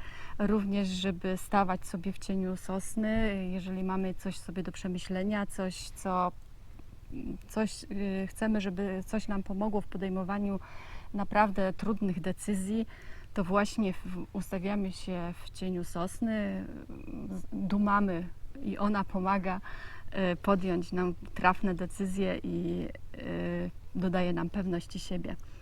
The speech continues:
E, również palimy sobie takie świeże igiełki w domu, też oczyszcza,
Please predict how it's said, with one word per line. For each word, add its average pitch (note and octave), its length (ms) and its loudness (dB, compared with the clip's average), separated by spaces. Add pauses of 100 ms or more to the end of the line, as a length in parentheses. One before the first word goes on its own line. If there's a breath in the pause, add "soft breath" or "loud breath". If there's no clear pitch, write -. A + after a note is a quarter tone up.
(1200 loud breath)
E, C4 240 12
również C#4+ 320 12
palimy B3 400 6
sobie A#3+ 360 2
takie A3+ 600 2 (180 loud breath)
świeże A3 400 2
igiełki G#3+ 480 2
w F#3+ 80 -2
domu, G3+ 380 4
też G3 200 0
oczyszcza, G3 680 -2